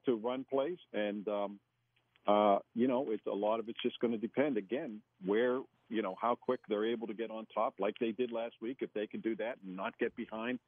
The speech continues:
and not have to play catch up on the road, uh, then, you know, then I think that game plan is certainly gonna work. I would imagine, though, Max,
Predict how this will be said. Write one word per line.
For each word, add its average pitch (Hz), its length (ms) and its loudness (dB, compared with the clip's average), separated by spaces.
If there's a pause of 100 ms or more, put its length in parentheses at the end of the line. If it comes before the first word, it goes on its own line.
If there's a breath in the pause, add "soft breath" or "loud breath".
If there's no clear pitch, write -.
(260 soft breath)
and 101 120 2
not 107 200 4
have 113 200 4
to 104 80 -6
play 113 300 2
catch 117 200 2
up 117 180 2
on 117 160 0
the 110 60 -2
road, 107 300 -4 (600)
uh, 120 220 2 (200)
then, 135 220 0 (200)
you 127 80 0
know, 131 140 -2
then 131 180 -6
I 131 120 -6
think 135 240 -8
that 135 180 -4
game 139 240 0
plan 127 160 -2
is 113 140 -6
certainly 135 240 -4
gonna 117 140 -6
work. 123 220 -8 (120)
I 113 160 0
would 104 180 -2
imagine, 107 600 -6
though, 101 180 -6
Max, 101 280 -8